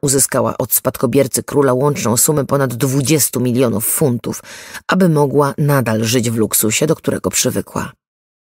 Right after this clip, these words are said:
Na kwotę tę składały się gotówka w wysokości piętnastu milionów funtów oraz dwa londyńskie apartamenty.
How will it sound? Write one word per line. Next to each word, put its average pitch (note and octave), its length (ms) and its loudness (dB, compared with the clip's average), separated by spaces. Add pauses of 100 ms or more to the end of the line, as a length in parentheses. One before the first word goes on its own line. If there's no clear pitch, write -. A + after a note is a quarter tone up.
(260)
Na C#3 300 4
kwotę E3+ 380 -2
tę C#3+ 140 2
składały F#3 500 -2
się - 140 0
gotówka A#2 520 -2
w A2 40 -4
wysokości A#2+ 680 -2
piętnastu B2 500 -2
milionów G#2 420 -2
funtów A#3 380 2
oraz A2 300 -4
dwa C3 260 -2
londyńskie G#2+ 640 -2
apartamenty. - 840 -6